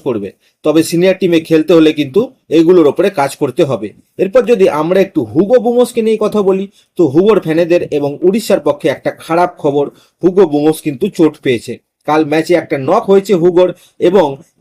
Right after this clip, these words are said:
একজনের সাপোর্টে কিন্তু মাঠ ছাড়েন তিনি, এবং পরের ম্যাচে হয়তো অনিশ্চিত হুগো বুমোস। তো এটা একটা খারাপ খবর কিন্তু হুগো বুমোসের জন্য। এরপর যদি আমরা একটু ইস্ট বেঙ্গলের কথা বলি, তো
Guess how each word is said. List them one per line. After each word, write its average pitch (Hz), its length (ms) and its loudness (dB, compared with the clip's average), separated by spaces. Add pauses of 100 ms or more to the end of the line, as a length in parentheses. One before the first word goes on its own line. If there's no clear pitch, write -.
(120)
একজনের 175 420 0
সাপোর্টে 185 400 -2
কিন্তু 165 180 -2 (100)
মাঠ 160 140 -2 (100)
ছাড়েন 156 320 0
তিনি, 110 200 -8 (340)
এবং 151 120 0 (180)
পরের 208 300 2
ম্যাচে 220 260 0
হয়তো 151 220 0 (180)
অনিশ্চিত 180 400 -4 (100)
হুগো 151 300 2
বুমোস। 120 280 -6 (340)
তো 254 60 0 (160)
এটা 214 200 2
একটা 180 140 -2 (100)
খারাপ 156 220 0 (100)
খবর 135 180 -2 (100)
কিন্তু 139 220 -8 (300)
হুগো 170 260 2
বুমোসের 127 400 -2
জন্য। 110 220 -6 (360)
এরপর 226 340 0
যদি 165 140 2 (120)
আমরা 165 240 0
একটু 165 140 -2 (160)
ইস্ট 196 180 -4
বেঙ্গলের 214 400 0
কথা 196 240 0
বলি, 185 160 0 (300)
তো 160 60 4